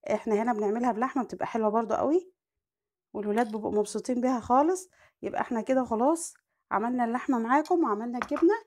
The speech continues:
نبدأ نحط كمان على اللحمة المفرومة، نحط جبنة كده تديلها شكل وطعم حلو.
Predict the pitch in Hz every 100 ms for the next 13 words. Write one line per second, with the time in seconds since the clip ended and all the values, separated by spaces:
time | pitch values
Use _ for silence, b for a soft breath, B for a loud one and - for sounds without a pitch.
0 | _ _ - 233 220 240 - 269 262 190
1 | 208 226 269 294 - b b - 196 240
2 | 262 196 220 - 233 196 190 - 233 247
3 | 247 220 202 233 - 196 233 226 202 262
4 | 311 381 - _ _ _ _ _ _ _
5 | _ - 180 226 240 220 240 247 247 202
6 | 190 254 226 - 262 359 381